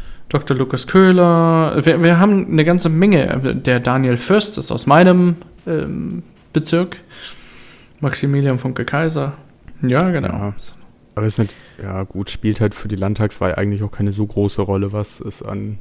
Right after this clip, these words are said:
Speaker 2: Bundestagsabgeordneten aus
Speaker 1: Nein.
Speaker 2: Bayern gibt, ne?
Speaker 1: Die Grünen haben tatsächlich ein Direktmandat in München erlangt, damals bei der Bundestagswahl.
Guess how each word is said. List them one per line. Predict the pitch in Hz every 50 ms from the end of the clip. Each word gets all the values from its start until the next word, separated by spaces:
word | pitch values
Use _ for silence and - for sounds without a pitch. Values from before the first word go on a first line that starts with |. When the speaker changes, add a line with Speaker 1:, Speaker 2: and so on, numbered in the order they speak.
| -
Speaker 2:
Bundestagsabgeordneten | - 113 110 110 107 - - 110 107 101 - - - - - 101 101 107 107 - 104 104 104
aus | 110 104 104 - - - - - - - - - - - - - - -
Speaker 1:
Nein. | - 117 104 104 110
Speaker 2:
Bayern | 120 120 123 113 98
gibt, | - 101 - - -
ne? | 113 120 - - - - - - - - - 165
Speaker 1:
Die | 180 190
Grünen | 185 190 190 208 254 277 285 254 220
haben | 214 214
tatsächlich | - 202 185 - 190 185 180 185 -
ein | 143 147
Direktmandat | 143 147 139 139 165 175 - - - 156 143 139 139 131 139 127 135 143 - - -
in | - 127 120 117 117
München | 117 127 160 202 196 - - -
erlangt, | - - 117 113 - - 113 120 -
damals | 123 123 123 - - -
bei | - -
der | -
Bundestagswahl. | - - - - - - - - - - - - - - - -